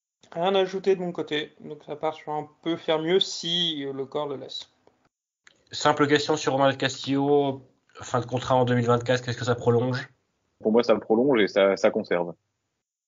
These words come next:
Speaker 1: Évidemment, ça prolonge.
Speaker 2: Exactement. Brendan Chardonnay, euh, alors en fait, euh,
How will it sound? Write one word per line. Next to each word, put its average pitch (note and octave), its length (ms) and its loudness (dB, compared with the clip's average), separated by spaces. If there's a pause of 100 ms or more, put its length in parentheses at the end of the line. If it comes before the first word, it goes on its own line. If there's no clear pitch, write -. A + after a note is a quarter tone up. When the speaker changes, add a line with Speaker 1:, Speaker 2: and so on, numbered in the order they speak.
(560)
Speaker 1:
Évidemment, E3+ 580 -2
ça - 540 -6
prolonge. E3+ 600 -4 (760)
Speaker 2:
Exactement. F2 560 -10 (720)
Brendan E3+ 480 2
Chardonnay, E3 560 4 (460)
euh, G2 720 -2
alors F#2 280 -2
en G#2 40 -4
fait, C#3+ 280 -2
euh, F#2 380 0